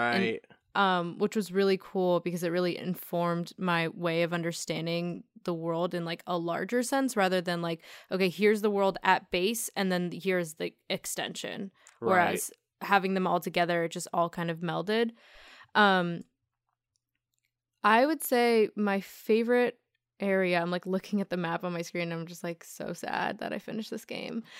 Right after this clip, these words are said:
Speaker 2: Have you go-,
Speaker 1: Um,
Speaker 2: wait, have you gone back through to the, whatever the newest thing is? The
Speaker 1: I haven't done the
Speaker 2: Godmaster?
Speaker 1: Godmaster. Yeah, I haven't, I've gone into it and I've tried one and I died. Um,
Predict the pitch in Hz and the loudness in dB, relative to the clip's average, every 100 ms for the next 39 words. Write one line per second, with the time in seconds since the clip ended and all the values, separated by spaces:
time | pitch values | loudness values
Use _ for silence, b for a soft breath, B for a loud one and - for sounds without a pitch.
0 | B B B B - 214 202 196 202 202 | B B B B 2 6 8 8 8 10
1 | 135 143 160 160 156 - - 151 - 147 | 8 6 4 4 4 0 -2 -2 -2 -4
2 | 127 127 127 127 120 113 120 131 - 196 | 0 2 2 2 0 0 0 -2 -2 -2
3 | 233 262 262 - 214 240 247 254 277 294 | 0 -2 -4 -6 4 6 8 8 8 8
4 | 269 233 196 214 202 208 196 185 185 - | 8 6 4 6 8 8 8 6 6 4
5 | 185 185 196 190 202 226 269 302 - 214 | 4 6 8 8 6 4 2 0 2 6
6 | 220 190 226 240 277 254 214 208 - 170 | 6 8 8 8 6 2 2 4 2 0
7 | 165 - - 185 175 - - 190 185 180 | 0 -2 -2 0 0 -2 2 6 6 4
8 | 170 175 165 175 185 - 180 170 170 165 | 0 0 2 -2 -6 -6 -2 0 0 -2
9 | 160 - 170 - - - B B B B | -4 -2 -2 -2 -4 -6 B B B B
10 | B B B - 175 165 160 165 | B B B 2 4 4 0 -4